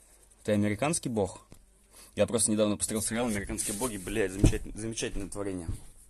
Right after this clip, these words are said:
Мне очень понравилось. А, наверное, в бане веники-то.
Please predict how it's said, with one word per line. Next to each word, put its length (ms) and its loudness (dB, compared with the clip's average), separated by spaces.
Мне 180 -4
очень 160 -6
понравилось. 420 -8
А, 280 -4
наверное, 360 -8
в 60 -10
бане 320 -4
веники-то. 460 -10